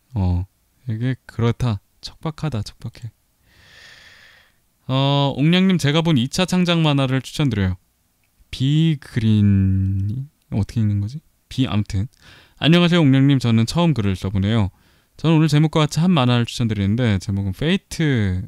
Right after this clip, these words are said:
및 적으로 페이트 제로와 스타크래프트." 오, 그렇군. 살짝 보러 갈까? 왜냐면 페이트에 끌렸어.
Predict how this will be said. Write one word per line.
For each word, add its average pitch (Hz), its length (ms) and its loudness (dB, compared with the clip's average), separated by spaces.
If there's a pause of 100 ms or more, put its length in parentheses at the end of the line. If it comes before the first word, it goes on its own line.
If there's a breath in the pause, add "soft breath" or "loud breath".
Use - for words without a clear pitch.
및 123 180 -8 (200)
적으로 104 600 -4 (680 soft breath)
페이트 190 360 0
제로와 147 300 2
스타크래프트." 160 580 -4
오, 170 960 0 (180)
그렇군. 113 580 -4 (1800)
살짝 - 480 -10
보러 113 180 -8
갈까? 104 340 -6 (3000)
왜냐면 107 300 2
페이트에 143 540 0
끌렸어. 104 440 -6